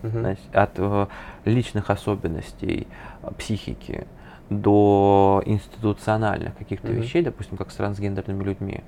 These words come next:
Speaker 2: когда просто нет си-, э, медицинского сервиса
Speaker 1: Мгм.
Speaker 2: от трансгендерных людей. Вот это мы называем барьеры.
Speaker 1: Мгм.
Speaker 2: И вот как раз, э, наша организация стоит, <laughs> вот это, провести за ручку через барьеры.
Speaker 1: Мгм.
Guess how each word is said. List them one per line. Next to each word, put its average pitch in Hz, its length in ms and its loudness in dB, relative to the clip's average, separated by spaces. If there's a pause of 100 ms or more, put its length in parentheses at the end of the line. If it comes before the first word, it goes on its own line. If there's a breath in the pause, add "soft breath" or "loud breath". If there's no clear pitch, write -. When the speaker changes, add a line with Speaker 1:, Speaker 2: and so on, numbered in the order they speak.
(840 loud breath)
Speaker 2:
когда 107 220 4
просто 104 400 6
нет 104 240 -4
си-, - 260 -12
э, 101 340 -2
медицинского 101 560 -6
сервиса - 560 -6
Speaker 1:
Мгм. 127 240 0
Speaker 2:
от - 360 -8
трансгендерных 104 640 -4
людей. - 300 -6 (280 loud breath)
Вот - 80 4
это 165 140 0
мы 131 80 4
называем 107 320 0
барьеры. 98 480 -4 (160)
Speaker 1:
Мгм. 110 280 -8 (540 loud breath)
Speaker 2:
И 135 480 2
вот 131 120 0
как 135 180 4
раз, 190 420 4
э, 117 160 6
наша 120 240 4
организация 120 520 2
стоит, 131 400 0 (520 loud breath)
<laughs> - 160 -4
вот 107 220 0
это, 104 100 -6 (500)
провести 120 320 6
за 117 120 6
ручку 147 260 6
через 110 240 -2
барьеры. 101 600 -2
Speaker 1:
Мгм. 120 340 -4